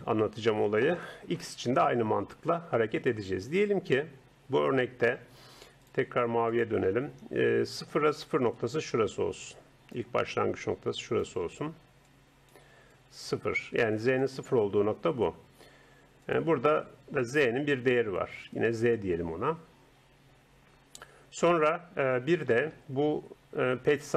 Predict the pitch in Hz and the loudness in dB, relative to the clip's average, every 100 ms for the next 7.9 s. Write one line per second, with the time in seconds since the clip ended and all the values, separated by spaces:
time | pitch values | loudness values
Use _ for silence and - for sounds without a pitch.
0 | 113 92 - - 151 135 139 117 123 135 | 2 0 -8 -6 -4 -2 2 2 2 0
1 | 131 120 123 113 107 - 104 90 90 - | -4 -4 0 0 0 0 0 0 -4 0
2 | 101 92 - 85 - 113 151 - - _ | 0 2 -2 -2 -2 -4 -4 -12 -20 _
3 | _ _ _ _ _ _ _ - - - | _ _ _ _ _ _ _ -20 -20 -20
4 | - - - _ - - 98 110 - - | -20 -20 -20 _ -16 -8 -2 0 0 -4
5 | - - - - - - - - 147 131 | -16 -20 -18 -20 -18 -14 -12 -4 2 2
6 | - 110 98 - 123 165 - - - _ | 2 0 0 0 -2 -2 -8 -20 -20 _
7 | _ - 143 139 - 85 85 - - | _ 0 0 0 -2 -2 -4 -14 -20